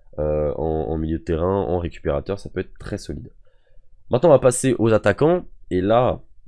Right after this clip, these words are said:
euh, pour moi il n'y a pas trop de débat, hein. Euh, c'est plus maintenant sur les emplacements de tout le monde. Il faut voir, mais moi j'aimerais bien revoir cette doublette Griezmann-Giroud. Voilà, j'aimerais trop la revoir.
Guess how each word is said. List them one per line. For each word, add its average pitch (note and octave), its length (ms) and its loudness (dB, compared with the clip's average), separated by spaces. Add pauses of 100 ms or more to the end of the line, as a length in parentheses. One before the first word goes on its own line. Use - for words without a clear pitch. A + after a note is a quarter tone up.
euh, D2 100 -6
pour E2 180 -6
moi F2+ 100 0
il D2+ 40 2
n'y D2 40 -2
a - 20 -4
pas D2+ 100 -6
trop - 180 -14
de D2 80 -6
débat, F2+ 280 4
hein. E2 240 -6 (460)
Euh, D#2 640 -2
c'est D2+ 200 -10
plus G#2 220 -4
maintenant F2 260 0
sur - 140 -6
les D2+ 160 0
emplacements G2+ 600 -2 (480)
de A#2 100 2
tout A#2 140 -2
le G#2 60 0
monde. D#2 180 -4 (800)
Il D3+ 100 0
faut C#3+ 160 0
voir, A2+ 440 4
mais G#2 400 2 (300)
moi G#2+ 260 2
j'aimerais G#2 320 2
bien G#2+ 200 6
revoir G2 420 2
cette E2+ 220 -2
doublette F2+ 440 0
Griezmann-Giroud. F2+ 840 -4 (220)
Voilà, - 160 -6 (120)
j'aimerais G2 420 0
trop - 260 2
la G#2 100 10
revoir. F#2 600 4